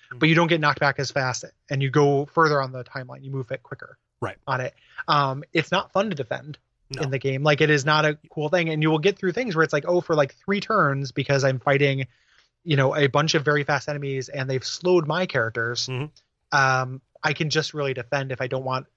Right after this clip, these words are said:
Speaker 2: to chance being interrupted."
Speaker 1: Yeah.
Speaker 2: Um, the game gives you some tools to mitigate this. Like, you can put on status effects that will prevent you from being interrupted,
Speaker 1: Mm-hmm.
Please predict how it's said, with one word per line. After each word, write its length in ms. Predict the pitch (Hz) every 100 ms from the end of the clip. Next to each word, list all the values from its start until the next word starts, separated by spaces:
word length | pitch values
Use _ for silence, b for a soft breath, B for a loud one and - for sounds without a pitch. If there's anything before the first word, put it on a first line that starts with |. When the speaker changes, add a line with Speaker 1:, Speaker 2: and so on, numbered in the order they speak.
| _
Speaker 2:
to 80 | 131
chance 320 | - 147 135
being 180 | 135 123
interrupted." 520 | 117 117 - 147 143 _
Speaker 1:
Yeah. 120 | 123 - _ _ _ -
Speaker 2:
Um, 260 | 151 139 143
the 80 | 160
game 160 | 254
gives 180 | 247 202
you 80 | 208
some 200 | - 208
tools 240 | - 302
to 80 | 202
mitigate 320 | 240 170 143
this. 200 | 131 123
Like, 160 | 143 -
you 60 |
can 300 | 151 156 151 _ _
put 160 | - 214
on 180 | 185
status 420 | 165 - 156 156 127
effects 520 | 113 113 - - - b b b b _
that 360 | 147 139 139 143 151
will 240 | 143 135
prevent 320 | 135 139 151
you 160 | 143 131
from 140 | 131
being 160 | 127 123
interrupted, 500 | 117 110 - 123 - _
Speaker 1:
Mm-hmm. 140 | 135